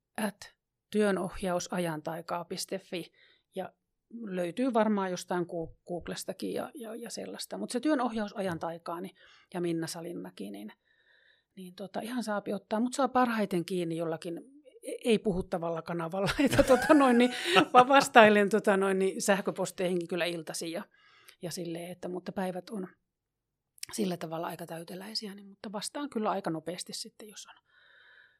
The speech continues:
jos haluaa saada vastauksen. Ja mielellään juttelen ja kerron lisää kyllä työohjauksesta ja, ja, ja tota noin, niin voin niinku tosi mie-, mie-, mielellään kertoa siitä, että mikä olisi hyvä kellekin,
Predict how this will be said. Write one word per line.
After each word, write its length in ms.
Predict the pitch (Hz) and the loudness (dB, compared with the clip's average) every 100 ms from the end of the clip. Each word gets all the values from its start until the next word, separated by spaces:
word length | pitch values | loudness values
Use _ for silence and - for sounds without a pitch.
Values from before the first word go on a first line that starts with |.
| _ _ _ | _ _ _
jos 180 | 180 - | -12 -12
haluaa 320 | - 101 - | -12 -12 -12
saada 240 | - - - | -14 -16 -20
vastauksen. 640 | - - - - - - _ _ _ _ _ | -16 -18 -18 -20 -20 -20 _ _ _ _ _
Ja 80 | 214 | -6
mielellään 480 | 190 214 294 247 180 | -2 0 2 2 2
juttelen 420 | 170 - 180 175 | -2 -4 -4 -2
ja 80 | 170 | -4
kerron 340 | 185 180 180 | -4 -2 0
lisää 300 | 175 160 160 | -2 -2 -4
kyllä 180 | 156 160 | -4 -10
työohjauksesta 800 | 165 165 151 185 175 - 170 - | -8 -8 -8 -10 -10 -8 -10 -8
ja, 240 | 175 170 170 | -10 -10 -12
ja, 200 | 190 175 | -14 -14
ja 180 | 175 170 | -14 -14
tota 320 | 170 165 175 | -14 -14 -10
noin, 200 | 175 175 | -8 -8
niin 120 | 170 | -8
voin 180 | 175 180 | -8 -10
niinku 560 | 185 277 - 196 190 - _ _ _ - | -10 -14 -18 -14 -14 -16 _ _ _ -8
tosi 340 | 185 180 - - | -6 -6 -10 -6
mie-, 260 | 185 180 202 | -4 -4 -4
mie-, 240 | 185 180 | -4 -2
mielellään 440 | 214 196 185 185 175 | 0 2 2 2 2
kertoa 300 | 196 185 175 | 2 2 0
siitä, 240 | 190 185 | 0 -2
että 100 | 180 | -2
mikä 240 | 180 185 | -2 -2
olisi 200 | 175 180 | -2 -4
hyvä 180 | 185 175 | -6 -6
kellekin, 480 | 170 185 185 - | -6 -10 -10 -12